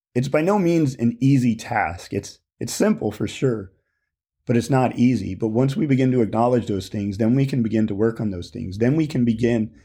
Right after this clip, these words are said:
to start in, in small steps. Um, it's kind of similar to setting boundaries. If I were to set a boundary and it's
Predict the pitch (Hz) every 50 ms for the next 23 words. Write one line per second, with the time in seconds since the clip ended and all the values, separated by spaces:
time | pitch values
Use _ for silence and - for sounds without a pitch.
0 | _ _ _ _ - 120 117 - - - 123 123 120 - - - _ _ _ _
1 | _ _ _ _ 127 127 120 113 117 - 117 117 117 110 - - - - 131 127
2 | 123 123 123 - - - - 120 127 131 - - - - - - _ _ - 113
3 | 117 110 110 107 104 95 101 - - - 117 113 - 156 143 135 131 131 - 143
4 | 147 139 131 120 110 - 151 131 127 110 104 95 104 101 107 117 120 110 107 101
5 | 95 104 113 - - 127 123 131 135 139 135 135 - 131 120 - - - _ -
6 | _ _ _ _ _ _ - 113 101 98 113 120 123 123 120 107 104 104 101 104
7 | 104 - _ _ _ _ _ _ - 120 113 110 110 107 104 110 - - _ _
8 | _ _ _ _ _ _ _ _ _ _ _ - 117 113 107 - - -